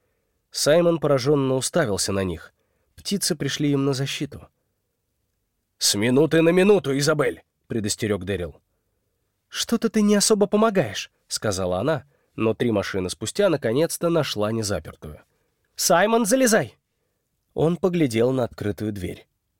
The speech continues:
За ними наблюдало около двадцати зевак, не меньше. «Но...» Шипящая крыса выпрыгнула и вцепилась в толстовку Саймона. Дядя схватил ее и выбросил на дорогу.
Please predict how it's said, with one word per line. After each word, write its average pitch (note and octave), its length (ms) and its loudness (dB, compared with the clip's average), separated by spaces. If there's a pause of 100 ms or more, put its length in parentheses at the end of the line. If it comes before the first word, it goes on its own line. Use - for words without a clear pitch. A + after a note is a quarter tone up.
(200)
За G#2+ 240 -2
ними D#3+ 280 2
наблюдало D3+ 580 2
около E3+ 320 0
двадцати D#3+ 440 -2
зевак, D3+ 440 -2
не B2 200 -2
меньше. G2 440 -2 (480)
«Но...» G#3 440 2 (560)
Шипящая C#3+ 720 0
крыса D3 420 0
выпрыгнула A#2 600 2
и G#2+ 40 0
вцепилась C3 540 0
в - 80 -14
толстовку B2+ 540 0
Саймона. E2+ 500 -2 (460)
Дядя G#2 320 0
схватил C#3 480 0
ее F#2+ 160 -2
и D#3 120 -2
выбросил C#3+ 460 2
на B2 100 0
дорогу. G#2 460 -2